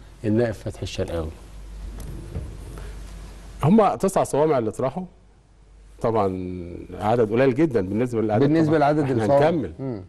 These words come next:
Speaker 1: هي القصه مش خالد حنفي ولا القصه، آه، يعني اصحاب عشر صوامع ولا عشرين صومعه، لا.
Speaker 2: لسه
Speaker 1: قصة
Speaker 2: ده
Speaker 1: مصر.
Speaker 2: الموضوع ضربه، آه.
Speaker 1: قصه بلد.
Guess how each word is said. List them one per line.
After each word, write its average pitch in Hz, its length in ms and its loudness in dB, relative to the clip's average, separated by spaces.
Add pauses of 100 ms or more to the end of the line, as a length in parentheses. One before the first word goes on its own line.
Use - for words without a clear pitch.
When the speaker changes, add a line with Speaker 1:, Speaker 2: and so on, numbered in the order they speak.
(140)
Speaker 1:
هي 104 80 -2
القصه 135 380 -2
مش 104 140 -6
خالد 135 180 -4
حنفي - 280 -4 (880)
ولا 131 180 4
القصه، 139 380 -2
آه، 104 280 0
يعني 98 300 2
اصحاب 131 360 0
عشر 120 260 0
صوامع 113 380 0
ولا 98 180 0
عشرين 90 260 -4
صومعه، 120 440 -2
لا. 139 160 0 (400)
Speaker 2:
لسه 180 160 6
Speaker 1:
قصة 185 200 0
Speaker 2:
ده 160 120 4
Speaker 1:
مصر. 156 140 6
Speaker 2:
الموضوع 151 400 0
ضربه، 156 400 2
آه. 120 280 -4
Speaker 1:
قصه 220 240 -6
بلد. 143 300 -2